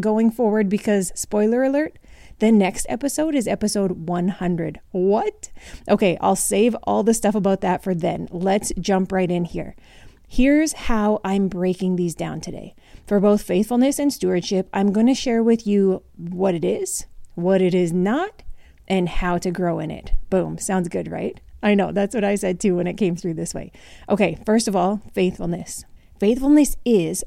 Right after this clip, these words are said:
by definition, lasting loyalty and trustworthiness in relationships, especially marriage and friendship. Another definition is this:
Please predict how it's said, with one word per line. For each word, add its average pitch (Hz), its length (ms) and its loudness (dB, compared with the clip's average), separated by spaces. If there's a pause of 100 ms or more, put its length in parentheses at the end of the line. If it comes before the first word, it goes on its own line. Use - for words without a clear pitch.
by 190 160 2
definition, 180 720 -4 (280)
lasting 220 720 0
loyalty 185 640 0
and 196 160 -2
trustworthiness 190 800 -2
in 202 160 -2
relationships, 175 760 -8
especially 214 640 0
marriage 202 520 2
and 196 160 -2
friendship. - 480 -8 (340)
Another 220 320 6
definition 220 800 2
is 196 380 4
this: - 360 -4